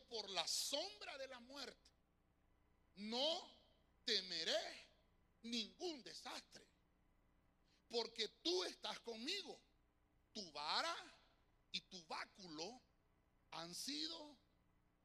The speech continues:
mi consuelo". ¿Por qué le estoy mencionando este versículo? Porque la muerte, hermano, es un estado del humano cuando ya no tiene vida.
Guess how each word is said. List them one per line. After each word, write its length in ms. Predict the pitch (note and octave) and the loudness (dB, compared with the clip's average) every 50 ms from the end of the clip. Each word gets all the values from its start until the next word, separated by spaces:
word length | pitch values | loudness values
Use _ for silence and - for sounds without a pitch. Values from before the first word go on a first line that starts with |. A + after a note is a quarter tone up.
| _ _ _ _ _ _ _ _ _ - | _ _ _ _ _ _ _ _ _ -12
mi 140 | - C3 B2+ | -10 -10 -10
consuelo". 500 | - - - - - - - - - - - - _ _ _ _ _ _ _ _ _ _ _ _ _ _ _ _ _ _ _ _ _ _ _ _ _ _ _ | -10 -8 -4 -4 -2 -2 -4 -6 -10 -12 -20 -20 _ _ _ _ _ _ _ _ _ _ _ _ _ _ _ _ _ _ _ _ _ _ _ _ _ _ _
¿Por 180 | - A3 A#3 - | -4 -4 -4 -2
qué 140 | C4+ D#4+ F4+ | -4 -4 -4
le 80 | F4 | -4
estoy 200 | D4+ - - - D#4+ | -4 -6 -6 -6 -6
mencionando 460 | D#4+ D4+ - C#4 B3 C4+ C#4+ D4+ D#4 | -6 -8 -8 -8 -10 -10 -10 -10 -10
este 160 | - - B3+ A#3+ | -8 -6 -6 -4
versículo? 580 | A#3 A#3 - - E4+ - - G#3+ F#3 E3+ E3 | -4 -2 -2 -2 -2 -2 -4 -8 -8 -8 -8
Porque 500 | - - G#3 F#3+ - G#3+ G#3 G3 E3+ - - _ _ _ - | -8 -10 -14 -6 -2 0 0 0 0 -4 -10 _ _ _ -8
la 160 | G#3 A3 G#3+ | -6 -6 -6
muerte, 880 | G#3 G#3 G#3 A3+ C#4+ F#4 A4 G4 E4+ - - - G#3 G#3+ A3+ C4 C4 - _ _ _ _ _ _ - | -6 -8 -6 -4 -2 -2 -4 -6 -8 -12 -10 -8 -6 -6 -6 -8 -12 -16 _ _ _ _ _ _ -18
hermano, 440 | G3 G3 G3 G3 G#3+ A#3+ B3+ B3+ A#3+ | -16 -14 -10 -6 -6 -4 -4 -4 -6
es 80 | G#3+ F3+ | -8 -8
un 160 | A3+ A#3 A3+ | -8 -10 -8
estado 540 | A#3 G#3 - - - C4+ C4 B3+ A3+ G#3+ - - _ _ _ _ _ _ _ _ _ _ _ _ _ _ _ _ _ _ _ _ _ _ - | -6 -6 -4 -2 0 0 0 -2 -4 -8 -14 -20 _ _ _ _ _ _ _ _ _ _ _ _ _ _ _ _ _ _ _ _ _ _ -8
del 220 | D#3+ D#3 D3+ D3+ | -8 -8 -8 -10
humano 440 | D#3 D3 F3 G#3 A3+ A3+ G3+ F3 D#3 - | -10 -2 2 2 2 2 0 -4 -10 -8
cuando 320 | - E3 D#3 D#3 D#3 D#3 D3+ | -6 -6 -6 -6 -6 -8 -6
ya 140 | D3 D#3 | -6 -6
no 140 | E3+ E3+ D3+ | -6 -8 -10
tiene 280 | - D#3 D3+ C#3+ C3+ C#3 | -10 -10 -10 -10 -8 -4
vida. 260 | F#3+ A#3 A3 E3+ | 0 0 0 0